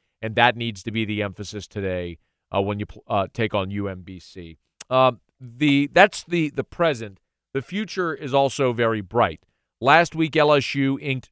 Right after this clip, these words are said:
two signees for the, uh, the twenty twenty class, and on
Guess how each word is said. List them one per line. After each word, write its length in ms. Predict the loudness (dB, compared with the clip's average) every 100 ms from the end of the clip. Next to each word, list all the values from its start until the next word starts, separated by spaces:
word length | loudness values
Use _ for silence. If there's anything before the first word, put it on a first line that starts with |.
| -18
two 440 | -10 -4 -4 -4
signees 800 | -8 -4 0 0 -2 -4 -6 -10 _ _ _ _ _ _ _ _ _ -2
for 220 | 2 4
the, 180 | 4 4
uh, 180 | 6 4 _ _ _ -12
the 60 |
twenty 260 | -6 0 0
twenty 220 | 0 -2
class, 540 | 2 6 6 4 -4 -20 _ _ _ _
and 480 | 2 2 2 -2 -8 -4
on 560 | 2 4 6 4 0